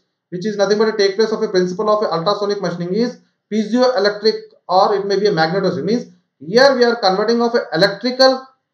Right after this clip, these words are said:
energy is converting into a mechanical vibration. Electrical energy we are converting to mechanical vibration, and this purpose of a piezoelectric effect in a, uh, naturally, or we can say magnetizing can be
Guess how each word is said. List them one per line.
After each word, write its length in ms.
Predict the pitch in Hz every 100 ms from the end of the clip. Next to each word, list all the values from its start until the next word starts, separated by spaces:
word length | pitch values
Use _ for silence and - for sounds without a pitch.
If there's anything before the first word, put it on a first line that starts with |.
| _
energy 760 | 147 208 220 262 269 214 214 220
is 160 | 233 -
converting 520 | 185 175 214 233 226
into 180 | 220 220
a 360 | 214 262 262 - _ _ _ _ _ -
mechanical 840 | 147 165 220 233 240 247 247 240
vibration. 800 | 175 175 175 185 180 170 117 - - _ _ _ _ _ -
Electrical 580 | 160 185 180 247 262 185
energy 300 | 185 202 233
we 60 |
are 60 | 226
converting 320 | 196 202 214
to 60 | 220
mechanical 600 | 160 185 190 214 220 233
vibration, 540 | 170 170 208 214 185 165
and 240 | 180 147
this 240 | 247 302 -
purpose 460 | 190 190 196 196 190
of 120 | 190
a 80 | 214 - -
piezoelectric 680 | 214 240 208 202 - 220 -
effect 300 | 175 - 180
in 100 | 185
a, 160 | 220 - _ _ _ _ -
uh, 380 | 147 151 143 135
naturally, 640 | 139 135 - 143 123 113 -
or 200 | 175 196
we 120 | 190
can 180 | 196 185
say 160 | 202 165
magnetizing 640 | 156 160 165 151 160 165
can 220 | 156 139
be 200 | 156 156